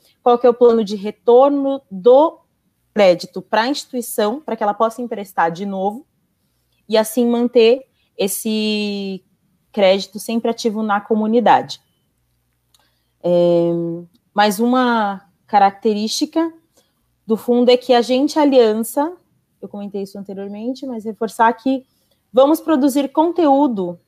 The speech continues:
de formação de educação financeira, de gestão de negócio, desenvolvimento de competências,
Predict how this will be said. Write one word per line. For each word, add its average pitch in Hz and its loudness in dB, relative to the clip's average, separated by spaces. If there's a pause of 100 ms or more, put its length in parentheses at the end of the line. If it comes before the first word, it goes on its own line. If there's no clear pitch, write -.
(280)
de 196 -8
formação 208 -2
de 196 -6
educação 196 -10
financeira, 220 2 (340)
de 202 -10
gestão 208 -6
de 214 -4
negócio, 202 0
desenvolvimento 202 -10
de - -16
competências, 220 -2